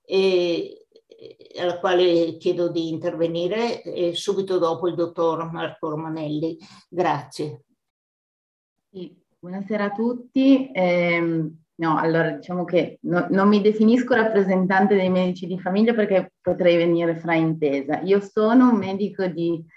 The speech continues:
Speaker 2: di medicina generale, anche se negli ultimi due anni ho lavorato in altri setting, anche ospedalieri, nell'ambito dei, del covid, ma anche nella rete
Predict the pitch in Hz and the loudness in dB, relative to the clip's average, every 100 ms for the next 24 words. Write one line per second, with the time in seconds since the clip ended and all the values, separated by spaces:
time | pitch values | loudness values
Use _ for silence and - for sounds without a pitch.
0 | - - _ 170 165 165 160 165 165 160 | -20 -20 _ 0 2 2 0 0 2 2
1 | 156 156 156 151 147 170 180 170 170 185 | 2 0 0 0 0 2 2 2 0 -4
2 | 175 170 165 160 165 165 165 165 160 156 | -4 -2 0 0 0 0 -2 -2 0 0
3 | 156 151 156 165 165 160 - _ _ _ | -2 -2 0 0 0 -2 -8 _ _ _
4 | - 160 160 151 156 151 147 151 160 147 | -2 4 4 4 2 2 2 -2 -4 -4
5 | 147 143 143 135 - - 160 151 147 143 | -2 -4 -4 -6 -8 -6 2 4 4 0
6 | 143 147 143 147 139 135 - 139 139 143 | -2 -4 -4 -2 -2 -2 -4 -2 0 0
7 | 147 143 - 139 147 156 151 147 143 143 | -2 -8 -8 -4 0 4 4 4 2 0
8 | 139 135 139 143 143 135 135 131 127 123 | 0 0 0 0 -4 -8 -4 -2 -4 -6
9 | 120 120 110 127 127 _ 104 117 165 190 | -12 -14 -10 -10 -10 _ -10 -2 0 2
10 | 190 175 143 147 151 156 147 139 139 135 | 2 4 4 4 4 4 2 2 0 0
11 | 135 135 135 143 135 | 0 -4 -4 -6 -6